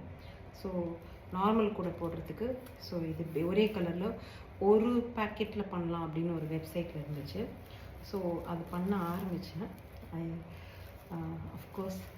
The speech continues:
first தடவை, I mean, ரொம்ப நாள் கழிச்சு சின்ன வயசுல போட்டிருக்கேன். But இப்ப ரீசென்ட்டா இதுல ஃபர்ஸ்ட் தடவை இந்த மாதிரி இந்த அளவுல போடும்போது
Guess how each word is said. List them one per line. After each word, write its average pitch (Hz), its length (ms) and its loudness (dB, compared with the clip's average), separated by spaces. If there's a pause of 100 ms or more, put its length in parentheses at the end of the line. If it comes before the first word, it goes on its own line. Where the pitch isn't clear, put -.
(280)
first 185 220 -2
தடவை, 180 240 2
I 170 320 -2
mean, 156 60 -2 (120)
ரொம்ப 151 180 -2
நாள் 151 200 -2
கழிச்சு 143 240 -8
சின்ன 165 160 0
வயசுல - 240 -6
போட்டிருக்கேன். - 460 -8 (580)
But 156 100 -2 (360)
இப்ப 170 180 -2
ரீசென்ட்டா 180 520 0
இதுல 180 380 2
ஃபர்ஸ்ட் - 240 -4
தடவை 202 200 2
இந்த 180 120 4
மாதிரி 180 260 2
இந்த 180 220 4
அளவுல 185 360 4 (120)
போடும்போது 165 580 0